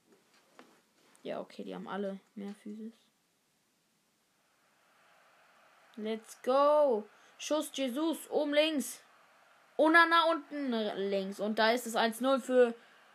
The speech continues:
Brasil. Und Fabinho bekommt eine Gelb.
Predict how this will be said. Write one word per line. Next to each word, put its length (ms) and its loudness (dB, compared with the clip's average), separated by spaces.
Brasil. 840 0
Und 160 -4
Fabinho 400 -6
bekommt 340 -14
eine 100 -10
Gelb. 340 -8